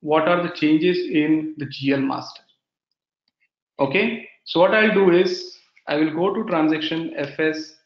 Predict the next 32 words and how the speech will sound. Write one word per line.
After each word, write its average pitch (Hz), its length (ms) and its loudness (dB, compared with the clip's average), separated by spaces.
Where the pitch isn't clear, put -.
zero 135 340 -2
zero, 151 440 -4
which - 160 -8
was 139 160 -4
a 143 60 -4
transaction 151 560 -4
that 160 200 -4
we 165 80 -6
were 160 120 -2
using 156 520 0
even 160 260 -4
in 165 120 -8
S 156 160 -4
A 156 60 -4
P 170 120 -12
E 165 220 -4
C 170 120 -14
C 185 140 -6
also. 180 500 -2
If - 120 -2
you 180 200 2
double, 202 440 2
uh, 151 100 6
if 151 180 0
you 165 80 -2
just 170 320 0
go 170 100 4
to 214 160 4
F 190 160 2
S 170 120 0
zero 156 280 2
zero, 147 460 -2